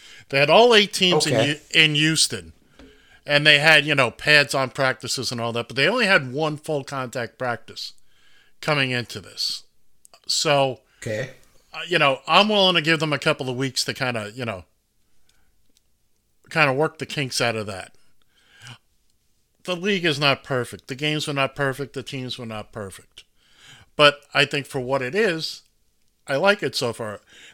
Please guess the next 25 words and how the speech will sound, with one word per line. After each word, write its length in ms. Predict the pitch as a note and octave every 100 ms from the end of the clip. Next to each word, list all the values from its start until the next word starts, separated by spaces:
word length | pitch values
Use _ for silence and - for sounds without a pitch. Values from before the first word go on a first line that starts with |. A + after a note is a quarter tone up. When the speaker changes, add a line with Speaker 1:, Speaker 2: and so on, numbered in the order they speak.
| -
Speaker 1:
And 180 | A#2 A#2+
you 80 |
brought 280 | G#2+ C3 C3
up 140 | C3 -
the 80 | C3
gambling 520 | D#3+ F#3+ G3 C#3+ A#2+
concept 540 | B2+ A2+ G#2 A2+ -
of 140 | G2+ F#2
it. 120 | F#2 _ _ _ - - _ _ - - - -
Oh, 140 | - F3+
yeah. 320 | F3+ D#3+ G2 -
They're, 220 | C#3+ D#3
they're, 420 | C#3 D3+ E3 D3+ C#3 C#3 A2+ _ - - _ _ -
every 260 | D3 F3
time, 320 | E3 F3+ F3 E3 - - - -
uh, 200 | C#3 C3+
when 240 | C#3 D3
they're 100 | D3
showing 340 | - D#3+ E3+
the 80 | D#3+
score, 320 | - - G3
you're 160 | B2 B2
seeing 240 | - C#3+ B2+
the 100 | B2
over-under 640 | D3 D#3+ D3 C#3 D3 D3+